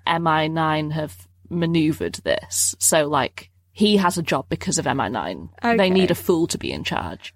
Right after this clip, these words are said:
Speaker 1: Mister Flatley, played by Chris Stanton, is the only person that is in every single
Speaker 2: I know, I looked at, I
Speaker 1: Yeah.
Speaker 2: looked, looked it up on I M D B. I was like, "How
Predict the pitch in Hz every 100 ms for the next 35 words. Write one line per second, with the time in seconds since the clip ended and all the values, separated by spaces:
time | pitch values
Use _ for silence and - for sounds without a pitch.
0 | - 202 - 208 226 214 196 180 190 185
1 | 175 170 - 180 - 196 190 175 165 165
2 | 165 160 175 180 170 165 180 165 - 160
3 | 156 165 156 151 143 160 147 165 156 156
4 | 151 147 - 156 151 147 135 139 147 302
5 | 339 403 415 339 339 359 427 - - 349
6 | - 320 320 - - - 269 320 339 302
7 | 339 269 262 262 240 269 254 277 190 190
8 | - - - 285 320 - - -